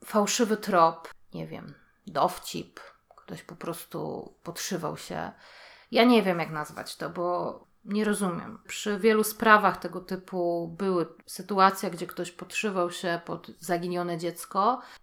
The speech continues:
i nie wiem, co, co ci ludzie mają w głowie. Chyba nie chcę wiedzieć tak do końca, ale sama ta sytuacja, nawet jak teraz o niej mówię, to,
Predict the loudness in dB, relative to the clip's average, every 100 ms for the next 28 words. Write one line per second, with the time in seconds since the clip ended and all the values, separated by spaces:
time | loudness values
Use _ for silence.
0 | -4 0 6 6 6 0 -2 0 0 0
1 | -4 -8 -8 -10 -8 -6 -6 -6 0 4
2 | 6 6 4 4 2 2 2 4 2 0
3 | -6 -10 -8 -10 -10 -10 -10 -10 -10 -12
4 | -10 -10 -6 -4 -2 0 0 -2 -6 -4
5 | 4 8 8 8 4 0 6 6 8 4
6 | 4 2 0 2 2 2 0 0 0 0
7 | 2 0 0 0 0 0